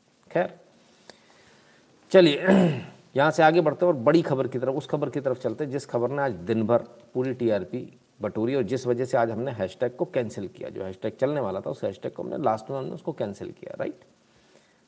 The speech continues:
और वो खबर क्या? उस खबर के लिए आपको कुछ नहीं करना है, उस खबर के लिए आपको सिर्फ एक तस्वीर देखनी है और एक तस्वीर काफ़ी है।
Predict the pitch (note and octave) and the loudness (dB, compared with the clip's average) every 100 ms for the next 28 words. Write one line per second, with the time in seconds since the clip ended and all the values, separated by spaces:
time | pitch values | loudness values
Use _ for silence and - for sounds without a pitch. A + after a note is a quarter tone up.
0 | _ - B2 F#3 F#3+ E3 E3+ - - - | _ 2 6 6 6 2 2 -2 -8 -12
1 | _ _ _ _ _ _ _ _ _ _ | _ _ _ _ _ _ _ _ _ _
2 | _ _ _ _ _ _ - - D3+ D#3+ | _ _ _ _ _ _ -12 2 6 8
3 | E3 C#3+ C#3 B2+ - - A2+ B2 B2 F#2 | 6 4 0 -2 -6 -14 -4 0 2 2
4 | - F#2 - - _ _ _ _ _ _ | -4 -18 -18 -20 _ _ _ _ _ _
5 | _ _ F#3 F#3 D3 A#2 F#2 F2 C2 - | _ _ 4 4 2 -2 -4 -8 -12 -18
6 | - _ _ _ _ _ _ _ _ _ | -20 _ _ _ _ _ _ _ _ _
7 | _ _ _ _ _ _ - - B2 C#3 | _ _ _ _ _ _ -14 -4 0 0
8 | B2+ A#2+ G#2+ - - D#3 - D#3 E3+ - | 0 0 -2 -4 -4 -4 -2 4 4 4
9 | C3+ - B2+ A2+ A2 B2+ B2+ C3 C#3+ G#3 | -2 0 0 0 0 0 2 2 4 4
10 | G#3+ E3+ - B2+ C3 - _ _ - G2+ | 4 -2 -4 -6 -8 -12 _ _ -6 -4
11 | - G2 F#2 | -6 -16 -16